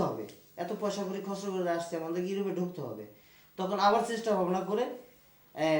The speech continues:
ভালো একটা দালাল পাইলাম, সেটা হলো বন্ধ টলি, যেটা নাকি ছাব্বিশশো ডলার, ছাব্বিশশো ডলার নেয়, তার সাথে কন্ট্যাক্ট করলাম, ছাব্বিশশো ডলার,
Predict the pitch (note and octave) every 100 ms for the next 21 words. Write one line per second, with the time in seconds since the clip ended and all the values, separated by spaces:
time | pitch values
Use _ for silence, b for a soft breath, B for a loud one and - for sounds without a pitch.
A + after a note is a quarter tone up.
0 | D3 F3 G3+ G3+ F3+ F3+ F#3 F3+ F#3 B3
1 | - F3+ F3+ - F3+ G3 D#3 C3+ A#2+ G#2+
2 | - - - - C#3+ D#3+ E3 D#3+ D#3 E3
3 | D#3 C#3+ C3 - F3 F3 - D#3+ D#3 D3+
4 | D3 D3 C#3+ C#3 D3 C3 A#2+ - - -
5 | _ _ _ _ _ - E3 F3+ G#3 F#3
6 | E3 D#3+ D#3+ F#3 G#3 E3+ D#3+ D3+ D3 C#3+
7 | C#3 C3 F3 G3+ G3+ E3+ E3+ F3 E3+ G#3